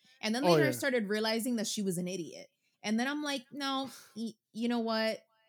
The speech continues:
Speaker 1: No." I, I saw her do an interview with Joe Biden, and it was fucking embarrassing.
Speaker 2: <laughs>
Speaker 1: After she did that shit, she looked
Speaker 2: I
Speaker 1: like
Speaker 2: know
Speaker 1: a fucking
Speaker 2: exactly what you're
Speaker 1: clown.
Speaker 2: talk-, I know exactly what you're talking about.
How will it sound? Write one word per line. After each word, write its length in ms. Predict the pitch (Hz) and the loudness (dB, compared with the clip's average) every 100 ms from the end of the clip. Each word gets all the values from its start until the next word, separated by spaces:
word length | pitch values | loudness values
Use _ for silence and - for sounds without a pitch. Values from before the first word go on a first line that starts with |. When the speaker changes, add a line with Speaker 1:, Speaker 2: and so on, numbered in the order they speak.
| _ - | _ -6
Speaker 1:
No." 560 | 208 202 190 190 190 - | -2 0 0 0 -2 -2
I, 140 | 214 220 | -2 0
I 100 | 226 | 0
saw 200 | 254 254 | 0 -2
her 140 | 277 | -2
do 200 | 214 254 | -2 -2
an 80 | 220 | -2
interview 520 | - 202 196 233 233 | -2 -4 -2 -2 0
with 140 | 220 165 | 0 0
Joe 220 | 190 196 | 0 2
Biden, 500 | 180 170 180 208 226 | 0 0 0 0 -2
and 100 | 190 | -4
it 60 | 190 | -2
was 160 | 196 - | -2 -4
fucking 460 | - 196 214 220 | -6 -4 -2 0
embarrassing. 840 | 190 175 147 170 160 151 - 143 151 - - | 2 0 0 -2 -2 -8 -10 -6 -4 -4 -10
Speaker 2:
<laughs> 240 | - - | -20 -2
Speaker 1:
After 320 | 226 226 285 | 0 0 -2
she 240 | 285 269 233 | 0 2 4
did 260 | 196 196 | 4 2
that 240 | 180 220 233 | 0 -2 -2
shit, 400 | - 294 294 - - 262 403 | -2 0 -2 -2 -4 -2 0
she 160 | 170 277 | 2 4
looked 140 | 294 | 6
Speaker 2:
I 60 | 269 | 10
Speaker 1:
like 80 | 294 | 12
Speaker 2:
know 100 | 285 | 12
Speaker 1:
a 60 | |
fucking 160 | 208 262 277 | 10 6 10
Speaker 2:
exactly 340 | 285 269 262 262 | 12 10 8 6
what 180 | 254 233 | 6 6
you're 180 | 240 226 | 6 6
Speaker 1:
clown. 260 | 220 214 - | 6 6 4
Speaker 2:
talk-, 60 | - - - | -6 -10 6
I 140 | 214 | 10
know 160 | 247 214 | 12 12
exactly 720 | 170 160 143 214 226 220 214 | 12 6 10 10 10 6 4
what 240 | 208 208 | 6 6
you're 220 | 208 190 | 6 6
talking 400 | 180 196 185 180 | 6 6 6 4
about. 340 | 151 135 127 | 0 2 0